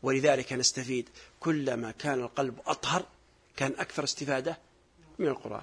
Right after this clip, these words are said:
فمثلًا نسمع قول الله عز وجل: "وما أنفقتم من شيء فهو يخلفه".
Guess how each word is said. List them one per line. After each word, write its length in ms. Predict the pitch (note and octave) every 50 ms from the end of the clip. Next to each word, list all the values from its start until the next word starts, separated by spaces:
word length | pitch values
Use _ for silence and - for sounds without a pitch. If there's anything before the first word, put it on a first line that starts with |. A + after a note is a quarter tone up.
| - - -
فمثلًا 500 | - C3+ C#3 C#3 C3 C3+ B2+ C3 C3+ C3+ - - - - _
نسمع 380 | - B2+ - - - C3 A#2+ A2 -
قول 180 | - A#2+ A2+ A#2
الله 360 | A#2 A#2 A#2 A#2 A2+ A2 G#2
عز 240 | G#2 A#2 A2 - A#2
وجل: 360 | A2 A2 A2 - C3 D#3 E3 - - - - -
"وما 280 | B2+ A2+ A#2 A2 A2+
أنفقتم 460 | A2+ G#2+ - - B2 - - - A2+ A2
من 120 | G#2+ G#2+
شيء 280 | G#2 - C3 C3+ - A2+
فهو 260 | A#2 - G#2+ G#2 G#2+
يخلفه". 380 | G#2 - - G#2 G2+ - G#2